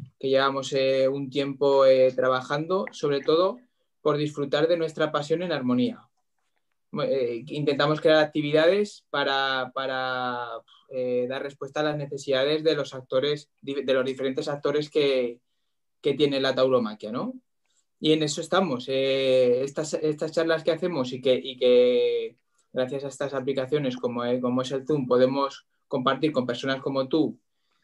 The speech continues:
y profesionales que nos enriquecen, el, el principal objetivo que tienen es hablar de toros, porque me parece una, una actividad súper enriquecedora y, y más todavía,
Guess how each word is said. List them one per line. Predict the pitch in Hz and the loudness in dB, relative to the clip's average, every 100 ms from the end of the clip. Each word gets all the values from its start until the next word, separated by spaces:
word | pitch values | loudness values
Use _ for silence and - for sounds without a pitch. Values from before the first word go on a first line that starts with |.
| _ | _
y | - 151 | -4 0
profesionales | 151 139 131 139 156 160 - | 0 0 -2 0 2 2 2
que | 139 | -4
nos | 131 | -2
enriquecen, | 135 127 127 143 139 185 196 - | -6 -6 -4 -4 -2 -2 -2 -4
el, | 143 135 | -2 0
el | 135 127 | -2 -2
principal | 139 135 131 143 | -6 -4 0 0
objetivo | 143 156 156 156 | 2 2 4 4
que | 156 | 4
tienen | 165 170 160 | 2 2 0
es | 170 - _ _ _ _ _ - | -2 -4 _ _ _ _ _ -2
hablar | 151 147 143 | 0 0 -2
de | 131 | -4
toros, | 139 123 107 - _ _ - | -2 -2 -6 -18 _ _ -10
porque | 127 | -4
me | 123 | -4
parece | 120 127 131 | -2 -4 -4
una, | 139 135 131 131 131 | -6 -4 -6 -6 -10
una | 139 135 | -10 -10
actividad | 127 - 127 131 | -8 -4 0 0
súper | 127 135 123 123 | -2 -6 -2 0
enriquecedora | 120 120 123 - 117 127 151 180 190 _ _ | -2 -6 -12 -6 2 4 4 4 0 _ _
y, | 131 127 127 131 | -6 -2 -2 -2
y | |
más | 131 135 | -4 -4
todavía, | - 147 139 151 113 | -2 -2 0 0 -2